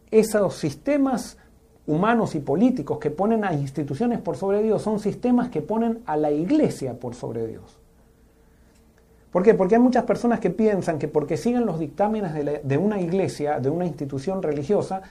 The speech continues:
entonces piensan que están siguiendo a Dios. No, justamente el Apocalipsis está describiendo eso. Si hay algo que Dios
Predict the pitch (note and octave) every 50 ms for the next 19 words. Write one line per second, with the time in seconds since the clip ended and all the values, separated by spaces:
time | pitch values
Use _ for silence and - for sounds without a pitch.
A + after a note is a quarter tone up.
0 | - - - - D#3+ D3 F#3 F#3 G3+ F#3+ F#3+ - G3 G3 G3+ G3 F#3 - - C#3+
1 | - E3+ E3+ E3+ - D#3 D#3+ E3 D3+ C#3+ E3 G#3 F#3 C#3+ E3 F3+ D#3+ - G#3 -
2 | - G#3 G#3 G#3 F3+ - D3+ D3 C#3 - D3+ - D#3 D#3+ F#3+ A3 A#3 A3+ F#3 D#3
3 | - G3 F#3+ F#3 C3 - D3 C#3+ D#3+ F#3 F#3 E3 D#3+ F3 F3 C#3 - C3 C3 -
4 | - - - - - - - F#3+ G3 G#3+ A3+ A3+ B3 B3+ B3 A#3+ A#3 A3+ - D#3+
5 | D#3+ D#3+ G3+ A#3 A#3 - - - -